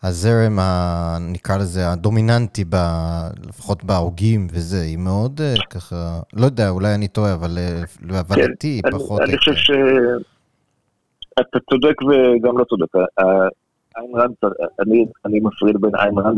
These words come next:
Speaker 2: הסופרת ואיין ראנד הפילוסוף.
Speaker 1: כן.
Speaker 2: אה, הסופרת, הסופרת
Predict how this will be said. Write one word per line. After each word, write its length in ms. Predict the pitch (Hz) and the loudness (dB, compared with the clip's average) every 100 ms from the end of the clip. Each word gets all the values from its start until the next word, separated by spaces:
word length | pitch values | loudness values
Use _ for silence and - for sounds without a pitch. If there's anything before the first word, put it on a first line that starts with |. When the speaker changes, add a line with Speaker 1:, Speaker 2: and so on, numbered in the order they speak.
| - | -2
Speaker 2:
הסופרת 460 | - - 127 127 123 104 | -8 -2 2 2 0 0
ואיין 220 | 101 101 | 2 2
ראנד 260 | 101 107 101 | 2 2 0
הפילוסוף. 420 | - 101 - 117 _ _ _ _ _ - | 0 -4 0 -2 _ _ _ _ _ -2
Speaker 1:
כן. 60 | 85 85 82 82 85 - _ 90 | 2 4 4 4 2 -2 _ -2
Speaker 2:
אה, 60 | 85 | -2
הסופרת, 640 | - 90 - 143 143 139 120 _ _ - | -2 -2 2 2 4 2 -2 _ _ -4
הסופרת 560 | - - - 147 147 | -2 0 2 4 2